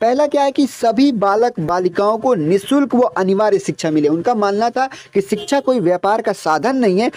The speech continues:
जिसको खरीदा या बेचा जा सके, तो शिक्षा निःशुल्क मिलना चाहिए और अनिवार्य मिलना चाहिए, बच्चों को मिलना चाहिए ही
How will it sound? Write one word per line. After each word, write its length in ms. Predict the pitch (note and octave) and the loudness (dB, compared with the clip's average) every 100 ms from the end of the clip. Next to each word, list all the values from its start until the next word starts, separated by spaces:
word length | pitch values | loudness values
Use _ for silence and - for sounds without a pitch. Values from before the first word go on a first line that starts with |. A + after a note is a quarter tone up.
| - | -6
जिसको 260 | F3+ F#3+ B3 | -4 0 0
खरीदा 420 | - F#3 G3 A3 | 0 -2 0 0
या 160 | C4 G#3+ | 2 2
बेचा 360 | D3+ F#4+ B3+ | 2 2 2
जा 160 | A3+ F#3+ | 0 -2
सके, 280 | E3+ E3+ A#3+ | -2 0 0
तो 300 | - - G3+ | -2 -2 -2
शिक्षा 500 | - A#3 - C#4+ D4 | 0 -4 -2 -2 0
निःशुल्क 560 | F3+ F#3+ - D4 D4+ | 0 0 2 2 2
मिलना 340 | C#4 B3 B3+ B3+ | 2 2 2 0
चाहिए 260 | B3+ B3+ | 0 2
और 280 | D4 - A3 | 0 0 -2
अनिवार्य 680 | G#3+ E3 G3+ G3 G3+ B3 A#3+ | -2 -4 0 2 2 2 2
मिलना 280 | G#3 G#3 G#3 | 2 2 2
चाहिए, 340 | G#3+ G#3 B3 | 2 2 2
बच्चों 360 | F3 F3+ - G#3+ | 2 0 0 0
को 140 | B3 | 0
मिलना 380 | G3 F3+ F#3 G#3+ | 0 0 2 0
चाहिए 480 | A3 F#3 E3+ F3+ G#3 | -2 -4 -2 2 2
ही 200 | G#3+ | 2